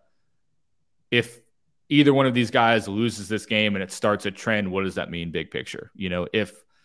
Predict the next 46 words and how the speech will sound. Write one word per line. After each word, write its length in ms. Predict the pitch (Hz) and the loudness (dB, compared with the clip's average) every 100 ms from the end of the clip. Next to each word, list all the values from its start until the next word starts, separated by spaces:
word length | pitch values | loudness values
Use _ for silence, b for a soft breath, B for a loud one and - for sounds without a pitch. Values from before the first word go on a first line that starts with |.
| _ - | _ -14
Sark 480 | - 131 117 107 | -2 4 4 4
loses 520 | 113 113 104 104 95 - | 0 -2 0 -2 -4 -6
three, 220 | 110 110 | -2 -2
four 240 | 107 101 | -2 -2
games 300 | 95 95 90 | 0 -2 -2
this 200 | 95 - | -6 -6
year, 180 | 90 82 | -6 -4
if 140 | 107 | -4
Saban 460 | - - 113 113 98 | -4 0 0 2 0
loses 320 | 95 90 90 | -2 -6 -8
three, 160 | - 92 | -8 -8
four 220 | 90 85 | -6 -8
games 240 | 85 82 | -6 -8
this 200 | 87 85 | -10 -8
year, 140 | 90 85 | -6 -2
what 160 | 95 | 0
does 140 | 98 87 | 0 -2
that 180 | 82 - | -6 -8
mean? 240 | 73 57 | -12 -8
You 140 | 104 104 | -4 0
know, 60 | |
that, 300 | 95 131 - | 2 2 2
that 160 | 151 156 | 2 2
to 100 | 160 | 2
me, 420 | 143 139 127 127 | 6 6 6 2
but 60 | 147 | 4
that's 460 | 156 151 - - - | 4 4 -4 -12 4
so 200 | 131 120 | 6 6
far 240 | 123 117 | 4 4
down 220 | 113 110 | 4 2
the 60 | 107 | 2
line 400 | 101 104 107 104 - | 2 2 2 -2 -4
to 100 | 107 | -4
figure 280 | - 104 | -2 0
out 160 | 101 101 | 0 0
what 80 | 101 | -4
it 100 | - | -4
means. 460 | 98 107 107 104 | -6 -4 -4 -6
But 380 | - 113 104 - - b b b b b | -4 0 2 0 -8 b b b b b
I 100 | 135 | 2
just 200 | 139 131 | 4 2
think 140 | 135 | 2
there's, 440 | 131 120 110 - - - | 4 4 2 -2 -10 -2
just 200 | 175 190 | 2 4
in 100 | 202 | 6
Alabama, 800 | 135 131 104 107 107 98 95 | 6 6 6 2 2 0 -2